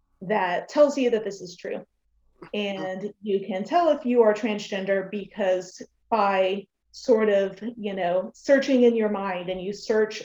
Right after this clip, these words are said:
for this little special feeling in your mind. And if you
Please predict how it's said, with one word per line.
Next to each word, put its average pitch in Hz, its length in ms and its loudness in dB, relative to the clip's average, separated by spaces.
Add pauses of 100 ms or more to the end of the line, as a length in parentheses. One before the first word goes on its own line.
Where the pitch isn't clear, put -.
(140)
for 208 480 4 (440)
this 208 240 6
little 214 260 6
special 208 460 0
feeling 196 680 -6
in 202 160 -4
your 185 120 -6
mind. 175 440 -6
And 185 220 -6
if 180 160 -12
you 190 300 -6